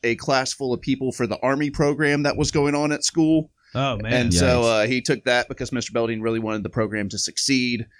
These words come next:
Speaker 1: And he was, like, going around telling a bunch of lies just to get the people into the classroom.
Speaker 3: Sounds like Zach.
Speaker 1: Yeah.
Speaker 3: Yeah.
Speaker 2: Oh, yeah. We'll get into that in a minute. But
Speaker 3: <laughs>
Speaker 2: I only remember one line from Screech that was really, uh, actually still kinda cracks me up, which is really stupid. But, uh, Screech was gonna run away. And I think, I can't remember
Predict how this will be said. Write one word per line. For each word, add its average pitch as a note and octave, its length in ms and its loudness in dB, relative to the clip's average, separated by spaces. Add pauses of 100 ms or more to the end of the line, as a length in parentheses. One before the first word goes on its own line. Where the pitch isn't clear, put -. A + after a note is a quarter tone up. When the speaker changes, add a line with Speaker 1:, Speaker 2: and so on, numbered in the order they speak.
(200)
Speaker 1:
And G#2+ 100 -6
he A#2+ 80 0
was, A#2 120 -2
like, A2 120 -2
going A#2+ 180 0
around A2 200 0
telling A2+ 220 0
a A2 40 0
bunch A2 180 0
of A2 60 0
lies G#2+ 380 2
just A2 200 -6
to G#2 60 -10
get G#2+ 120 -4
the - 40 -18
people A2+ 360 -2
into G#2+ 160 0
the - 80 -8
classroom. A2+ 720 0 (260)
Speaker 3:
Sounds A#2 300 2
like G2+ 140 6
Zach. G#2+ 300 4 (180)
Speaker 1:
Yeah. C#3 420 0
Speaker 3:
Yeah. D#3+ 200 4
Speaker 2:
Oh, D#3+ 60 6
yeah. D#3+ 200 6
We'll F3 120 4
get F3 200 4
into C#3+ 120 2
that D3+ 220 2
in B2+ 60 0
a C#3+ 40 6
minute. D3+ 260 6
But D#3 220 4
Speaker 3:
<laughs> - 280 2
Speaker 2:
I F#3 120 6
only A#3+ 160 4
remember G#3 280 4
one F3+ 200 6
line E3+ 280 4
from C#3 140 -2
Screech E3+ 420 2
that C3 80 -4
was B2+ 160 -2
really, C3+ 300 2
uh, B2 260 2
actually B2+ 320 -2
still C#3 220 -2
kinda A#2+ 200 0
cracks A#2 360 -2
me B2 80 0
up, A2+ 100 -4
which A#2+ 100 -12
is A#2 140 -10
really C3 180 -2
stupid. B2 440 2
But, G2 180 -2 (580)
uh, A2 240 0
Screech D#3+ 380 2
was E3 120 0
gonna D#3 120 2
run C#3+ 200 2
away. B2+ 520 2
And A#2+ 100 -6
I B2 80 0
think, - 180 -6
I F#3+ 40 -4
can't G#3+ 100 -2
remember D#3+ 320 2